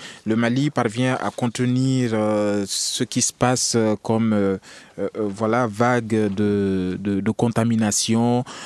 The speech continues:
Euh, pensez-vous que le salut vient du fait que le Mali n'a jusque-là pas fermé ses frontières ?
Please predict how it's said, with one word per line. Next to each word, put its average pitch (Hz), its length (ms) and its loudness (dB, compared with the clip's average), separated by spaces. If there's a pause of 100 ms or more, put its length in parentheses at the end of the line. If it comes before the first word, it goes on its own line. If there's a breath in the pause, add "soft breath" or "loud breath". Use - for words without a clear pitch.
(140 loud breath)
Euh, 113 400 2 (320)
pensez-vous 165 420 4
que 170 300 4
le 139 160 2
salut 139 520 2
vient 127 460 0
du 113 160 -2
fait - 220 -2
que 123 280 2
le 113 140 2
Mali 113 440 0
n'a 113 180 2
jusque-là 107 420 0
pas 113 320 0
fermé 107 320 0
ses 101 140 -2
frontières ? 98 400 -4